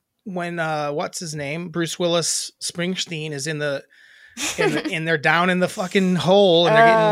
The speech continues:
Speaker 2: Ugh.
Speaker 1: raped. Not a
Speaker 2: That's
Speaker 1: funny
Speaker 2: so
Speaker 1: thing, but
Speaker 2: terrible.
Speaker 1: <laughs> the imp is, like, kind of a funny, ridiculous thing. The guy in the box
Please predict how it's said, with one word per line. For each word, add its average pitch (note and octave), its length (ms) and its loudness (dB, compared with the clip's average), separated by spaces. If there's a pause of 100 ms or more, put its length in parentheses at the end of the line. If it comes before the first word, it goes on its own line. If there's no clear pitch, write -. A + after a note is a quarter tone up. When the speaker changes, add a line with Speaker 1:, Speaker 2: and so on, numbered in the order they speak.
(280)
Speaker 2:
Ugh. F3+ 100 -14
Speaker 1:
raped. F3+ 540 2 (320)
Not F#3 240 6
a - 40 6
Speaker 2:
That's - 60 -4
Speaker 1:
funny F#3+ 200 4
Speaker 2:
so - 140 0
Speaker 1:
thing, G3+ 160 4 (100)
but F3+ 140 6
Speaker 2:
terrible. - 320 -8 (640)
Speaker 1:
<laughs> - 100 -20
the G3 200 2
imp B3 240 8
is, E3 180 4
like, F#3+ 180 4
kind F3 260 2
of G3+ 80 2
a G#3 100 4
funny, F#3 300 0
ridiculous F#3+ 600 0
thing. F#3 320 -2
The C#3 80 -4
guy D3 200 0
in E3+ 120 0
the E3+ 80 0
box D#3 680 -2